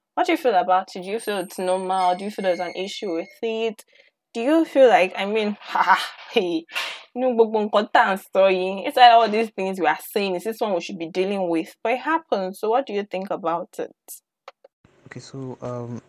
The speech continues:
Speaker 2: the first question, speaking about an intimate relationship between a guy and a lady, referring to them as besties, hmm, is something wrong with that? Well, first off,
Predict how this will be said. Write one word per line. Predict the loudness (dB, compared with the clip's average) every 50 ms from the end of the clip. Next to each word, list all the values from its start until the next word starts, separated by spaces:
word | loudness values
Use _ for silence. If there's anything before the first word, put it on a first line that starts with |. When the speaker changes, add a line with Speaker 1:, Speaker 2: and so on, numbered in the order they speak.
| _ -20 -20
Speaker 2:
the | -20
first | -10 -6 -6 -6 -6 -8 -14 -20 _ _ _
question, | -8 -8 -8 -8 -10 -14 -14 -12 -10 -10 -10 -12
speaking | -14 -16 -18 -20 -16 -14 -12 -10
about | -10 -10 -8 -8 -8 -8 -8 -10 -12 -16 -20 -16
an | -16 -14 -14 -14 -16 _ -16
intimate | -16 -16 -16 -14 -14 -12 -12 -12 -14 -16 -18 -18 -16
relationship | -14 -14 -14 -14 -14 -14 -16 -16 -16 -16 -14 -14 -14 -14
between | -14 -16 -18 -18 -16 -12 -12 -10 -10 -10 -12 -14 _ _ _ _ _ _ _ _ _ _ _ _ _ _ _ _ _ _ _ _ _ _ _ -16 -12
a | -10 -10 -8 -8 -8 -10 -10 -12 -14 -16 -18 _ -20 -12 -8
guy | -6 -4 -4 -4
and | -6 -10 -12
a | -12 -10 -10
lady, | -10 -10 -10 -10 -10 -8 -8 -10 -10 -12
referring | -14 -16 -14 -12 -12 -10 -10 -12
to | -12 -14 -14
them | -12 -10 -10 -10 -10
as | -12 -12 -12 -14 -16 -20 -20 -20 -20 _ _ -20 -20 -16 -12
besties, | -12 -12 -12 -12 -16 -20 _ -18 -16 -14 -14 -14 -16 -18 -20 -20 -20 -20 -20 -20 _ _ _ _ _
hmm, | -16 -14 -14 -14 -14 -16 -20 -20
is | -18 -16 -16
something | -14 -14 -14 -14 -14 -14 -14 -14 -12
wrong | -12 -12 -12 -14
with | -16 -18 _
that? | -16 -16 -16 -16 -12
Well, | -10 -8 -8 -8 -10 -14 -20 -20 -20 _ _ _ _ _ _ _ _ _ _ _
first | -12 -10 -10 -10 -12 -12 -10
off, | -10 -8 -8 -10 -12 -14 -20 -20